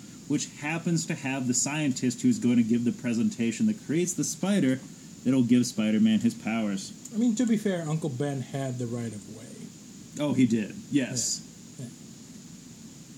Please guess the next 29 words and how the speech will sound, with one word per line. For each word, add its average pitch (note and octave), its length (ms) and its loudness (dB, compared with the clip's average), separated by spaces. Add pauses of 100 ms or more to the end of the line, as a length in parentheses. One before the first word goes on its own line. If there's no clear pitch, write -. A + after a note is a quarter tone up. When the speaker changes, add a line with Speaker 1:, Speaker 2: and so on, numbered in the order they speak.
Speaker 2:
Yeah. B2+ 120 4
Speaker 1:
Yes, - 140 -4
no, D3 200 4
no C3+ 280 4
question B2+ 320 4
Speaker 2:
Because, - 160 6
Speaker 1:
there. - 100 2
Speaker 2:
like, D3+ 140 -4
there's D3 200 0
Uncle D3 260 -4
Ben, C#3 540 -2 (420)
nice C3+ 320 -4
homeowner, C#3+ 680 -2
and B2 120 -4
then B2+ 160 -4
there's C3+ 200 -4
the D#3 60 -8
taxi F#3 440 -6
driver. A#2 380 0 (1300)
Speaker 1:
Yeah, B2 180 2
New D3 160 4
York D#3 140 -2
taxi G#2 340 -6
drivers, G2 260 -4
man, F#2+ 180 -4
those A2 140 -6
people B2 240 -8
are - 220 -16
crazy. G2+ 1160 -4